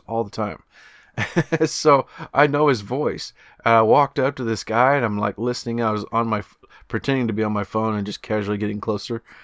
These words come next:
And <laughs> I, uh, was listening for the voice. And I was like, "I don't think that's him. I don't think that's that. I don't think that's Brandon." Well, then this guy turns around and he looks at me, "Hey, how you doing?"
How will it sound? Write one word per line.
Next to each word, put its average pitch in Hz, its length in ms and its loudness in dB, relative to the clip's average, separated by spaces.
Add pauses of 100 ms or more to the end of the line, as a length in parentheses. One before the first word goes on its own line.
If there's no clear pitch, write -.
(380)
And 104 340 2
<laughs> - 460 -2
I, 143 100 0 (100)
uh, 113 160 2 (480)
was 107 220 -2
listening 117 440 0
for - 120 -4
the 104 100 0
voice. 104 460 2 (540)
And 113 160 4
I 113 40 4
was 107 120 0
like, 101 140 -4 (120)
"I 165 140 -8
don't 220 160 -10
think 107 180 -6
that's 101 260 -6
him. 117 280 -6
I 98 80 -6
don't 135 180 -10
think 123 120 -14
that's 110 200 -12
that. - 240 -10
I - 180 -10
don't 143 160 -8
think 104 120 -6
that's 98 140 -8
Brandon." 110 400 -6 (560)
Well, 120 140 4
then 123 160 4
this 117 160 0
guy 113 180 2
turns 110 320 -4
around 117 240 -2
and 127 80 -6
he 104 60 -6
looks 113 240 -8
at 131 60 -10
me, 123 60 -4
"Hey, 233 200 2
how 175 120 -2
you 220 120 -4
doing?" 233 340 -2